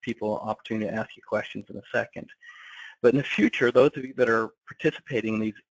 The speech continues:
uh, Atticus Advantage webinars, we're going to do three more. Um, May ninth, we're going to do one called Beat the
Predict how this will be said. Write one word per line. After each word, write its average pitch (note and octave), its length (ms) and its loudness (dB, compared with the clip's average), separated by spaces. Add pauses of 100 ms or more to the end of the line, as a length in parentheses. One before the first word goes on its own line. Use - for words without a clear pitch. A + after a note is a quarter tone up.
(120)
uh, A2 220 -2
Atticus A#2 380 -2
Advantage G#2+ 480 -6
webinars, G#2 540 -2 (140)
we're B2+ 100 -2
going C3+ 300 2
to B2+ 60 -8
do A#2 140 -10 (200)
three C#3+ 520 -4
more. A2+ 680 -2 (120)
Um, A2 380 -4 (460)
May A#2 240 4
ninth, A#2 380 2 (100)
we're A2+ 100 -6
going A2+ 240 0
to A2+ 80 -2
do A2+ 320 -2 (340)
one A#2 240 0
called - 380 -2
Beat A#2 200 -10
the - 140 -16